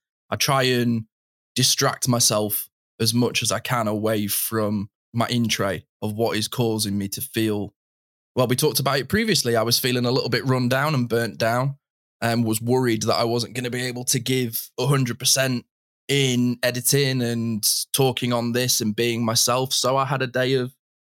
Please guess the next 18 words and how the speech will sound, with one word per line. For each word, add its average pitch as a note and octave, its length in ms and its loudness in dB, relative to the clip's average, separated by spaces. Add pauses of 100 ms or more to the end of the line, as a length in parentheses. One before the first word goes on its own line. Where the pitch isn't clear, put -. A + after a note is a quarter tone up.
(220)
turning B2+ 280 2
my B2+ 100 2
phone C3+ 380 2
off. G2+ 220 -4
I A2 60 -2
watched - 460 -4 (320)
football. C#3+ 600 2
I A#2 100 0
watched - 260 -2
American B2 440 0
football. A#2+ 680 -2 (220)
I A#2+ 80 -10
got - 160 -2
a - 40 -8
takeaway A#2 800 0 (180)
and A2+ 480 0
went, A2+ 240 0
"Right, F3 240 0